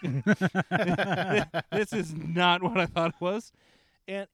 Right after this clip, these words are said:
and I think that as you kinda cut through the, yes, there's songs that we know, there's songs that we'll sing, but then the, it, it really is so many songs that get sampled. Um, I'm trying to remember what was the one that, that, there's the one on there that every time it plays, I'm like, "Gosh." <sighs> Give me a second.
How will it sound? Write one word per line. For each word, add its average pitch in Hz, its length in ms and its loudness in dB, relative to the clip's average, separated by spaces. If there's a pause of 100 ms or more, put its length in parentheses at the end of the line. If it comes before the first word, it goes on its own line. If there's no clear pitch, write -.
(100)
and 190 140 -8
I 175 40 -6
think 208 180 -12
that 180 80 -8
as 170 140 -4
you 170 60 -6
kinda 165 220 -12
cut 135 160 -12
through 214 180 -12
the, 165 180 -8
yes, 160 240 -8
there's 139 180 -10
songs 147 320 -8
that 151 100 -10
we 127 100 -10
know, 113 300 -12
there's 131 220 -14
songs 147 260 -10
that 139 100 -14
we'll 110 120 -14
sing, 170 260 -12 (340)
but 175 140 -10
then 208 180 -10
the, 160 120 -12 (240)
it, 185 160 -14
it 185 140 -12
really 151 360 -8
is 151 100 -10
so - 320 -12
many 151 220 -8
songs 147 340 -8
that 120 120 -16
get - 180 -18
sampled. 120 520 -14 (100)
Um, 113 340 -14 (880)
I'm - 60 -20
trying 143 120 -14
to 147 40 -14
remember 131 200 -14
what 127 120 -18
was 139 140 -18
the 135 80 -14
one 117 240 -16
that, 117 200 -20
that, 117 220 -18
there's 127 180 -14
the 127 80 -16
one 123 240 -12
on 127 180 -10
there 117 160 -12
that 110 140 -20
every 131 300 -12
time 127 240 -14
it 117 80 -20
plays, 117 280 -14
I'm 107 80 -20
like, 98 120 -20
"Gosh." 120 360 -12 (1400)
<sighs> 117 380 -14
Give 135 100 -18
me 127 80 -16
a 113 40 -20
second. 104 220 -20